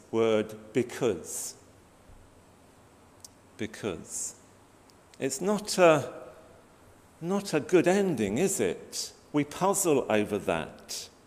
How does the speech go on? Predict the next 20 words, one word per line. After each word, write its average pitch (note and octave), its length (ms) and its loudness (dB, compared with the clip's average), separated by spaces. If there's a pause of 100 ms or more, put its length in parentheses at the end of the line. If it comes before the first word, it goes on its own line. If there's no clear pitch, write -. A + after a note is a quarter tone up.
(640)
Matthew D3+ 540 4
ends B2+ 640 0 (240)
with B2+ 100 -2
the A#2+ 120 0
assurance C3 680 2
Jesus A#2+ 460 -4
says, A#2 200 -2
"I C3+ 160 -4
am B2+ 120 -2
with C#3+ 160 0
you C3+ 100 2
always D3 800 0 (600)
to A#2+ 100 -12
the B2 120 2
end C3 200 0
of A#2 80 -2
the A#2+ 180 -2
age." G2+ 680 -8 (1000)
John D3 420 4
says, B2 640 2